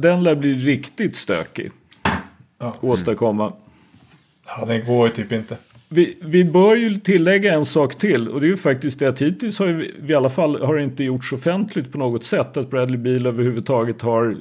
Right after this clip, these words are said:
Speaker 1: liksom diskuterat någon trade eller liksom begärt att bli tradad. Det är väl inte helt otänkbart att så sker förr eller senare, eller att Washington liksom ger upp på det de har och tycker att de ska börja bygga om. Men då är det ju som sagt det man ju egentligen vill ha då, om man ändå ska bygga om. Ja, det är ju antingen då en, en,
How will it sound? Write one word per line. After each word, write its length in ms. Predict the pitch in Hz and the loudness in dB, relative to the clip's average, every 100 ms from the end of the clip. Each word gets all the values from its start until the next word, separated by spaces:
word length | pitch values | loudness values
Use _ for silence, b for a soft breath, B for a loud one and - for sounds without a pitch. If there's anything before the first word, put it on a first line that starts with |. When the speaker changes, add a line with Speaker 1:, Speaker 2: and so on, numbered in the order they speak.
| 95 92 | -10 -12
Speaker 1:
liksom 280 | 120 127 | -8 -8
diskuterat 840 | 127 117 - - 170 190 175 127 139 | -6 -6 -8 -2 0 2 2 0 -2
någon 280 | 123 113 | -4 -4
trade 420 | 113 180 156 127 120 | -2 0 0 0 0
eller 140 | 113 | -2
liksom 480 | 110 - 123 104 113 | -4 -6 -8 -6 -4
begärt 420 | 117 113 110 - | 0 2 0 -4
att 140 | 110 | -10
bli 180 | - 113 | -4 -4
tradad. 600 | 113 131 120 147 135 - - B B B B - | -2 0 2 2 0 -2 -12 B B B B -4
Det 80 | 143 | 0
är 40 | |
väl 80 | 175 | 0
inte 140 | 160 | 4
helt 220 | 131 123 | 4 2
otänkbart 540 | 135 123 123 123 120 127 | 0 -2 -2 0 0 -2
att 100 | - | -4
så 120 | 123 | -4
sker 280 | - 202 156 | 0 0 0
förr 200 | 131 120 | 0 0
eller 140 | 117 | 0
senare, 320 | - 120 120 | -2 -2 -2
eller 120 | 117 117 | -2 -2
att 100 | 127 | 0
Washington 540 | 151 - 170 127 135 | 0 0 -4 -4 -4
liksom 280 | 113 127 120 | -6 -6 -4
ger 120 | 123 | 0
upp 340 | 165 131 - - - | 0 0 -6 -12 -6
på 80 | |
det 140 | 123 123 | 0 0
de 160 | 120 | 0
har 400 | 131 165 120 127 B B B B B B _ _ _ | 0 2 2 -2 B B B B B B _ _ _
och 140 | 147 - | -4 -2
tycker 220 | 127 135 | 0 0
att 100 | 131 | 0
de 120 | 131 | -2
ska 140 | 131 | -2
börja 160 | 131 131 | 0 2
bygga 220 | 123 123 | 2 2
om. 300 | 175 143 113 - | 4 2 0 -4
Men 220 | 147 143 | -4 0
då 200 | 143 185 | 2 4
är 140 | 151 | 4
det 60 | 196 | 0
ju 100 | 214 | -2
som 200 | 208 185 | -2 -2
sagt 280 | - 110 - | 0 0 0
det 100 | 135 | -2
man 180 | 135 139 | 0 0
ju 80 | |
egentligen 420 | 123 143 190 190 165 | 2 2 0 -2 -2
vill 100 | 117 | 0
ha 220 | 147 196 | 2 2
då, 220 | 117 117 | 2 2
om 100 | 127 | 2
man 120 | 131 | 0
ändå 280 | 127 113 117 | 0 -2 -4
ska 140 | - | -4
bygga 260 | 123 135 139 | -2 0 2
om. 300 | 175 113 107 | 2 0 -2
Ja, 120 | 135 | -2
det 80 | 139 | 0
är 100 | 160 | 2
ju 60 | 165 | 2
antingen 460 | 131 123 151 175 | 0 0 -2 0
då 120 | 127 127 | 2 0
en, 140 | 123 - | 0 -2
en, 320 | 131 123 | -2 -2